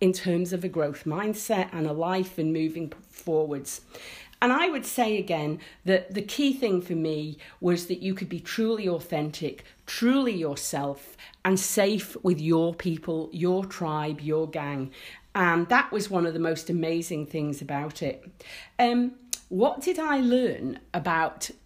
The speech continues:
being a punk to become a maverick? Well, <laughs> everything, I think, probably is the answer to that. But one of the things, I, I'm, I, I have the maverick mindset, and I'm,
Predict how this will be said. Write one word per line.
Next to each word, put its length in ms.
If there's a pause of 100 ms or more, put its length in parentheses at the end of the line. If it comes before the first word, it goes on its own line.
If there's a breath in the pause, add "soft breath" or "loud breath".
(160)
being 240
a 40
punk 460
to 100
become 300
a 60
maverick? 600
Well, 200
<laughs> 40
everything, 640
I 60
think, 480
probably 440
is 140
the 120
answer 300
to 180
that. 300 (540 loud breath)
But 180
one 240
of 140
the 80
things, 480
I, 160
I'm, 400
I, 340
I 120
have 260
the 60
maverick 380
mindset, 600
and 80
I'm, 220